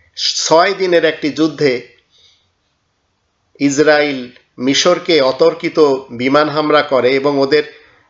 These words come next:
অনেকগুলো যুদ্ধ বিমান ধ্বংস করে দেয়। আবার প্যালেস্টাইনের এরিয়ায় এই যে ইসরায়েলরা যে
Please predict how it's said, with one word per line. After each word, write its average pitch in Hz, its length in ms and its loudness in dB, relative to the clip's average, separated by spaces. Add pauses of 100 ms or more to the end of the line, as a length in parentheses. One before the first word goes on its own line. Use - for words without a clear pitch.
(480)
অনেকগুলো 139 720 2 (100)
যুদ্ধ 147 280 -2
বিমান 139 420 0
ধ্বংস 139 300 -2
করে 156 260 0
দেয়। 120 240 0 (1900)
আবার 143 360 2 (340)
প্যালেস্টাইনের 165 720 0
এরিয়ায় 151 500 2 (960)
এই 143 120 2
যে 151 400 -4
ইসরায়েলরা 139 680 0
যে 139 400 -2